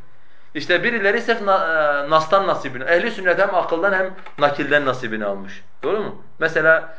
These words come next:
Şia niye akıldan da nakilden de? Şia öyle şeyler uydurmuş ki, o uydurdukları, yani şimdi uydururken akıllı uydurmadıkları için,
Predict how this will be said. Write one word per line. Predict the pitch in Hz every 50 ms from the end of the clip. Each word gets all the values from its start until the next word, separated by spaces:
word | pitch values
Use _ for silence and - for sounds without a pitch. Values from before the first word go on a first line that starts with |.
| - -
Şia | - - 143 139 143 165
niye | 190 214 233 226
akıldan | 196 170 - 160 139 143 147 143
da | 143 139
nakilden | 139 127 - 127 123 120 123 123
de? | 123 123 127 -
Şia | - - 151 165 196 175
öyle | 190 190 196 220
şeyler | 208 208 190 185 208 214
uydurmuş | 202 196 196 175 196 220 262 294 - -
ki, | - 156 156 156 - - - - - - - - - - - - -
o | 196 202 202 202 196
uydurdukları, | 185 160 180 170 160 170 170 170 170 147 113 104
yani | 101 101
şimdi | 104 135 131 147
uydururken | 139 127 123 135 147 175 180 - 170 147 - -
akıllı | - 113 - 143 131 147
uydurmadıkları | 156 147 143 139 156 156 156 151 147 147 143 165 196 277 339
için, | 262 - - 104 -